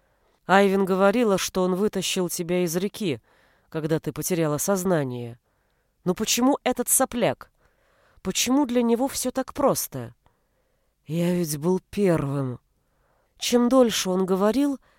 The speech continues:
тем тише становились его слова, так что последние было почти не разобрать. "Фредерик,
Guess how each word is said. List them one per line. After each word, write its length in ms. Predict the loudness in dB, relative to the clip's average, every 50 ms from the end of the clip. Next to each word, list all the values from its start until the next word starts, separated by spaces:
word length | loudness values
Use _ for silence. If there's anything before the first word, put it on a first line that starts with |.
| _ _ _ _ _ _ _ -10
тем 260 | -6 -2 -2 -2 -2
тише 400 | -2 -2 -2 -2 -2 -2 -2 -2
становились 720 | -4 -2 -2 0 0 2 2 2 0 0 0 -2 -2 -2
его 200 | -2 -2 -2 -2
слова, 580 | -2 -2 0 0 0 0 0 0 -2 -4 -6 -8 _ _ _ _ _ _ _ _ _ _ _ _ _ _ _ _
так 240 | -6 -6 -4 -4 -4
что 260 | -6 -4 -4 -4 -4
последние 720 | -4 -2 -2 -2 0 0 0 -2 -2 0 0 0 0 0 0
было 320 | -2 -2 -2 -2 -2 -4
почти 480 | -6 -6 -8 -6 -6 -6 -8 -6 -4 -2
не 140 | 0 0
разобрать. 640 | 0 -2 -2 -2 -2 -2 -2 -2 -4 -4 -8 -12 -18 _ _ _ _ _ _ _ _ _ _ _ _ _ _ _ _ _ _ _
"Фредерик, 720 | -12 -6 -4 0 4 6 6 6 6 4 0 -2 -6 -16